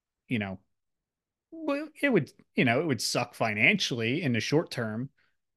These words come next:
but my W two is currently not paying any of my bills.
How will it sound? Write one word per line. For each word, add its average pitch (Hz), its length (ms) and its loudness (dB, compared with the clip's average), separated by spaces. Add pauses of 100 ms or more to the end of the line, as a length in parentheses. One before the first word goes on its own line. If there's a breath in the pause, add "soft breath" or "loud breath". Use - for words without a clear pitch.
but 123 400 2
my 135 160 2
W 131 440 4
two 131 360 2
is 110 160 -2
currently 123 420 -4
not 110 320 -4
paying 113 640 -2
any 113 180 -2
of 107 80 -4
my 104 200 -6
bills. 104 500 -10